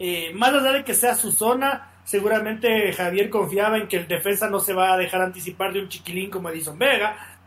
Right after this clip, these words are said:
Eh, entonces, si no se hablan, ahí, ahí, ahí, ahí, ahí, ahí puede haber, ahí puede haberse dado esa descoordinación. Eh, yo discrepo con, con, con, con la manchita que le pones a Augusto Aragón porque,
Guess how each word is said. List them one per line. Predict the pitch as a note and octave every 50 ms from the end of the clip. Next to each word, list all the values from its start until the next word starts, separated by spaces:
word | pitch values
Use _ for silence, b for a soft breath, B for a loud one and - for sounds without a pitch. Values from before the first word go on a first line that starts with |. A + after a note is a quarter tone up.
| -
Eh, | - D#3 D#3+ -
entonces, | F3+ F3+ G3+ A#3 A3 A#3 A#3+ G#3 -
si | - - A3+ A3 A3 G#3+
no | G3+ G#3 A3 B3
se | B3 - C4+ C4+
hablan, | C#4 C4+ C4+ B3+ C4+ C#4 C#4+ C#4 C4 - - - - - - - - - - -
ahí, | - F#3 A3+ B3
ahí, | B3+ A#3+ A#3 A3+
ahí, | G3+ G3+ A3
ahí, | A3 G#3+ - F#3+ G3+ G#3
ahí, | G3 - F#3 G3+ G3+ G3+
ahí | G3 G#3+ G#3
puede | A3 A#3 G#3+ G3
haber, | F#3+ G3+ G#3+ - F#3
ahí | F#3+ G3 F#3+
puede | - G#3+ G#3+ G#3 G3
haberse | F#3+ G3 G3 F#3 F#3
dado | F#3 G3 G3
esa | F#3 F#3 E3+
descoordinación. | D#3 D3+ D3 - E3+ D#3 D3+ D3+ D3 D3 D3 - C4+ C4 A3 - B B B B B B _ _ _
Eh, | F#3 E3+ C#3+ C3 - - - _ _ _
yo | - G3 G3 C#4 D4
discrepo | D4+ D4+ - - - - A3 A3+ B3+ C#4 C4 - C4 B3 A#3+ A#3+ -
con, | - G3+ G3 F#3 F#3 F3+ F3+ F3 E3+ E3 E3 E3 D#3+ D3+ D3+
con, | - - F#3 F3+ F3+ F3 F3 D#3+
con, | D#3+ F#3+ F3 E3+ E3+ E3 D#3+ D3
con | - F3 F3
la | E3+ F3
manchita | F3 E3+ E3 C#3+ - A3 G#3+ B3+ A#3+ A#3
que | G#3+ G3+
le | F#3 -
pones | - - G3+ A3 A3+ G#3+
a | G3 F3+
Augusto | F3 G3 G3+ G#3 -
Aragón | G3+ G3+ F#3 F3 G3 A3+ A#3 A3+
porque, | A#3 F#3+ - - E3 -